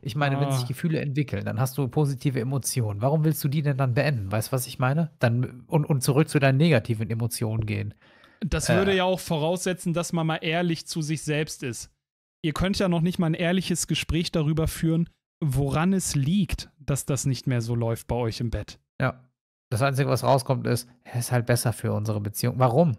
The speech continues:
Speaker 2: Was daran verbessert eure Beziehung? Also was? Achso, der Jamie sagt, also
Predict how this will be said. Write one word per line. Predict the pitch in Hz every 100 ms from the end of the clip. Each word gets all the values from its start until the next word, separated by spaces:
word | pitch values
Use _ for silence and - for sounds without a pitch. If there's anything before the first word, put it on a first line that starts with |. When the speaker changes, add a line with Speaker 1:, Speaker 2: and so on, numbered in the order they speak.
| - 143
Speaker 2:
Was | 143 -
daran | 120 113 110 -
verbessert | 131 123 - 123
eure | 123 117
Beziehung? | 113 - 117 110 - - _ _ -
Also | 127 127
was? | 143 - - -
Achso, | 143 175
der | 147 127
Jamie | 135 160 220
sagt, | 190 208 -
also | 165 127